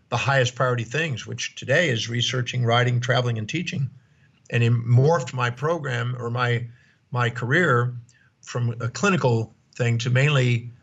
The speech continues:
uh, running businesses and managing people and leading people, and then to speaking at conferences on how I did that, and then into different industries. Now I get to travel all over the world.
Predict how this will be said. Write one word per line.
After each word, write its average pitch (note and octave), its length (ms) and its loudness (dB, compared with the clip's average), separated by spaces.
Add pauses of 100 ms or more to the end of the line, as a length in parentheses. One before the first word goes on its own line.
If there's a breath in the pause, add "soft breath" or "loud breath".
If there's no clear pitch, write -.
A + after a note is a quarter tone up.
(140)
uh, A#2 220 4
running B2+ 280 4
businesses B2 600 0
and A2+ 180 -2
managing A#2+ 420 0
people B2 360 2
and A2+ 100 2
leading B2+ 300 4
people, G2+ 480 -4 (680 soft breath)
and A#2 160 4
then B2 200 6
to A#2 460 2 (160)
speaking C#3 640 0
at A#2 560 0 (200)
conferences A#2+ 680 0
on G#2+ 120 -4
how D3 220 2
I A#2+ 100 2
did G#2 220 -6
that, G#2 240 -8 (400 soft breath)
and A#2+ 80 2
then C3+ 140 4
into C3 220 2
different B2 280 0
industries. D3 400 -2
Now B2 160 0
I C3 60 2
get A#2+ 160 -2
to - 60 -12
travel A2+ 320 -2
all A#2+ 60 0
over A2 80 -6
the A2 80 -4
world. B2 340 0